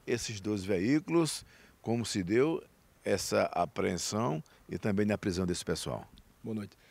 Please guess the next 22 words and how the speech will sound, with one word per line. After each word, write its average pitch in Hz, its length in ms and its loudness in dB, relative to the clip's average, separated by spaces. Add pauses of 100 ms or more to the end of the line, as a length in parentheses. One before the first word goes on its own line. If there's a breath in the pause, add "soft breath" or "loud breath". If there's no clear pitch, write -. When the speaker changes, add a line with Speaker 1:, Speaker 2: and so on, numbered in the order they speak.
(180 soft breath)
Speaker 2:
Estávamos 147 360 2
fazendo 156 320 2
rondas 123 420 0
ali 123 140 2
no 123 180 0
residencial 120 540 0
Luiz 123 180 4
Bezerra 123 380 4
Torres, 120 500 -6 (640 soft breath)
quando 131 360 0
suspeitamos 147 720 0
de 135 60 -2
um 151 140 2
veículo 120 460 2
do 120 180 0
Gol 120 180 8
branco, 110 460 -2 (580 soft breath)
onde 127 280 0
dentro 139 340 0
tinham 139 240 0
dois 139 220 4
elementos. 131 580 2